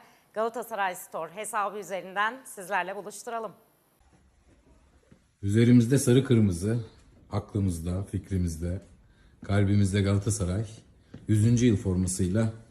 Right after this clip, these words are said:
Speaker 2: birlikte her yerdeyiz. Evlilik teklifinde, mezuniyette,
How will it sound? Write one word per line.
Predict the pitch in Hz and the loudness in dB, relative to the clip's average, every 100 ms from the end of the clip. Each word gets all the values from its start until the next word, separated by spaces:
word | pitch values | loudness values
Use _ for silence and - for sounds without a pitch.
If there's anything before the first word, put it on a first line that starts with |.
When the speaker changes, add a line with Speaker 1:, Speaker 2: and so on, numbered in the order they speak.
| - _ - - | -20 _ -10 -2
Speaker 2:
birlikte | 98 90 - | 0 0 0
her | 104 92 | 2 2
yerdeyiz. | 85 76 78 69 - - - _ - _ _ - - - - | 0 -4 -8 -8 -10 -12 -20 _ -20 _ _ -20 -20 -20 0
Evlilik | 101 107 107 110 | 4 4 2 2
teklifinde, | 110 98 82 87 85 80 80 - | 2 2 -2 -6 -4 -4 -8 -12
mezuniyette, | 92 98 107 95 95 90 85 - 73 | -4 0 0 0 -2 -2 -6 -10 -14